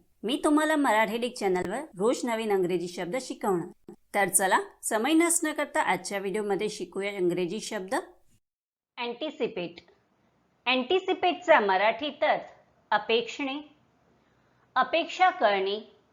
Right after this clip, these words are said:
आगाऊ गृहीत धरणे, अटकळ बांधून त्यानुसार अगोदरच कृती करणे होत आहे. अँटिसिपेटला आपण वाक्यात प्रयोग करून बघूया.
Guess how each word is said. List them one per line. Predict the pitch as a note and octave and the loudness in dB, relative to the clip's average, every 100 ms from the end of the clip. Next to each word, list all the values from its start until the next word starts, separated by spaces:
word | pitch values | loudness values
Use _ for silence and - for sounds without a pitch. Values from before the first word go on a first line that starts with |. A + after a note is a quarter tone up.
| _ _ _ _ _ _ _ _ _ - | _ _ _ _ _ _ _ _ _ 4
आगाऊ | A3 G3+ B3 C#4 F4+ - _ | 4 4 4 4 0 -14 _
गृहीत | A#3 A3+ F#3+ C4+ A3 | -4 -2 -2 -4 -2
धरणे, | B3+ B3+ C4 C#4+ - _ _ _ _ _ _ _ _ _ _ _ _ - | -2 0 -4 -8 -12 _ _ _ _ _ _ _ _ _ _ _ _ -2
अटकळ | C4+ - G4 F#4+ | -2 2 4 6
बांधून | E4 B3+ B3 D#4+ A3 - _ _ _ - | 4 2 -2 -4 -4 -10 _ _ _ -2
त्यानुसार | C4+ D4 D#4+ D#4+ F4 F4+ | 0 0 -4 0 2 2
अगोदरच | A#3 G3+ B3 A#3+ C#4+ F4+ - | 0 0 -2 2 0 0 -6
कृती | - A#3+ B3 F#4 | -10 -8 -6 -2
करणे | E4+ B3+ A#3+ D4+ D#4 | 0 -2 -4 -6 -6
होत | G#3+ G#3 | -8 -4
आहे. | C#4 C4 G#3 E3+ - _ _ _ _ _ _ _ _ _ _ - | -2 -2 -6 -10 -14 _ _ _ _ _ _ _ _ _ _ -10
अँटिसिपेटला | A3+ A3 C#4+ C#4 - C#4 C#4 D#4+ | -8 -2 -2 -2 0 -2 4 6
आपण | E4+ - G#3 G3 G3+ _ _ _ _ _ _ - | 6 4 -6 -6 -10 _ _ _ _ _ _ 2
वाक्यात | B3 C4 F4 F#4 E4+ | 4 4 0 -4 0
प्रयोग | D#4+ D#4+ | 2 2
करून | D#4 B3 G#3+ A3+ | 0 -2 -2 -4
बघूया. | B3 C4 E4+ B3 F3 | -6 -4 -4 -2 -4